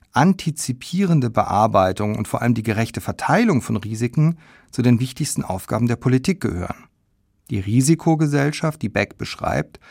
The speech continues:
ist eine Gesellschaft, die beständig über Risiken spricht, über diese diskutiert, ja sogar heftig über deren Bewertung streitet.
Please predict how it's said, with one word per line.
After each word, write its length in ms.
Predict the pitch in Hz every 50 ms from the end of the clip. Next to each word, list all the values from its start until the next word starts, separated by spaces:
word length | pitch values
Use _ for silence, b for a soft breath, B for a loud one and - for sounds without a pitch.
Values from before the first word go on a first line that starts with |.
| B B B B B B B B B
ist 140 | - -
eine 160 | - 151 151 143
Gesellschaft, 600 | 147 131 139 135 147 - 175 160 151 - - - _ -
die 60 | - 147
beständig 720 | 135 139 - - - 143 143 165 196 196 185 175 156 -
über 200 | 151 151 143 135
Risiken 360 | 135 156 156 156 143 143 135
spricht, 460 | - - - - 180 170 165 - -
über 160 | 127 120 123 123
diese 220 | 135 131 120 131
diskutiert, 680 | 123 - 131 - - 139 131 - - 180 196 185 147 -
ja 80 | 143 131
sogar 240 | 131 135 127 127
heftig 540 | 120 113 135 165 175 - - - 143 - -
über 160 | 165 131 131
deren 240 | 123 131 135 131 131
Bewertung 440 | 120 117 104 123 135 147 - 147 131
streitet. 640 | - - - - - - 151 - - - - -